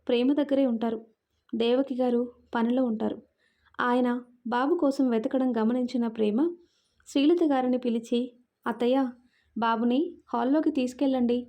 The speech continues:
అంటుంది. ఆవిడ కాసేపు కూర్చుని బాబుని అక్కడ పడుకోబెట్టి బయట ఎవరో వచ్చారని వెళ్తుంది. ఇంతలో బాబు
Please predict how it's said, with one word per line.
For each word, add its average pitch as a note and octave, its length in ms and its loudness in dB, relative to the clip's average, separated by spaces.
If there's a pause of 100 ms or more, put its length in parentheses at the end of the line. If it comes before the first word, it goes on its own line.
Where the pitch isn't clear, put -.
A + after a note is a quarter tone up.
(140)
అంటుంది. A3 460 -2 (640)
ఆవిడ A#3+ 300 0
కాసేపు C4 480 0
కూర్చుని A#3+ 600 -2 (400)
బాబుని B3 380 2
అక్కడ A#3 240 -2
పడుకోబెట్టి A#3+ 800 -2 (340)
బయట A#3+ 260 0
ఎవరో C#4+ 340 6
వచ్చారని A#3+ 600 0
వెళ్తుంది. A3+ 520 -4 (520)
ఇంతలో C4 380 4
బాబు A3+ 420 0